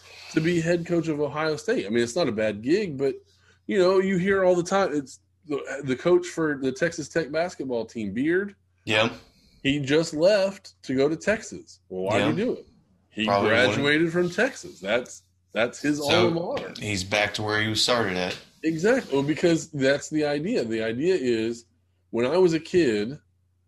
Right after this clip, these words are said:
Speaker 1: I went to this school because I thought it was the best school. So now that I'm an adult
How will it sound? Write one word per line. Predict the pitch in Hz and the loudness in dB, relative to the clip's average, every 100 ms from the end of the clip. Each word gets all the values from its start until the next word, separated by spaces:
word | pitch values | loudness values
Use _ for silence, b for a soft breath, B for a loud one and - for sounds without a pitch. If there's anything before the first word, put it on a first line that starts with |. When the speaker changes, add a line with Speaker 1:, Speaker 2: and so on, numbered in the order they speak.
| _ _ | _ _
Speaker 1:
I | 123 156 | -2 2
went | 156 147 | 2 2
to | 143 | 0
this | 131 139 | 0 0
school | - - 175 151 | -2 2 4 4
because | 131 127 120 | 2 0 2
I | 127 | 2
thought | 131 123 | 2 0
it | 117 | 2
was | 117 | 0
the | 113 104 | -2 -2
best | 113 113 | 0 0
school. | - 208 180 87 80 b b b | -4 -4 -4 -4 -8 b b b
So | - | -2
now | 139 147 165 | 0 2 2
that | 156 | 2
I'm | 147 143 | 2 0
an | 123 | 0
adult | 110 139 202 170 160 | 0 2 2 2 0